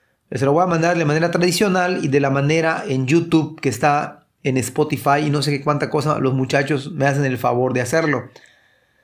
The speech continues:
Entonces vamos a leer la palabra del Señor después de esta introducción y vámonos al texto. "Por lo tanto, así como las lenguas de fuego consumen los rastrojos y la hierba seca se marchita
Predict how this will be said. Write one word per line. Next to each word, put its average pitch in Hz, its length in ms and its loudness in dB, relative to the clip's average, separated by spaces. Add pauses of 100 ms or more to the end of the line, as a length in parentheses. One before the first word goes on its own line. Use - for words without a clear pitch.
(260)
Entonces 185 360 2
vamos 214 280 0
a 190 80 0
leer 190 180 0
la 196 140 0
palabra 175 280 2
del 147 140 0
Señor 151 380 0
después 143 260 0
de 156 60 0
esta 151 180 -2
introducción 131 880 0
y 127 140 -4
vámonos 139 340 0
al 117 140 -6
texto. - 320 -8 (1080)
"Por 180 160 0
lo 208 140 2
tanto, 233 260 0
así 220 200 0
como 220 200 0
las 160 160 0
lenguas 185 460 0
de 143 100 0
fuego 185 480 0
consumen 160 560 0
los 135 160 -2
rastrojos 135 1040 -2 (920)
y 147 100 0
la 147 80 4
hierba 180 340 0
seca 170 320 0
se 160 120 -2
marchita 123 920 -4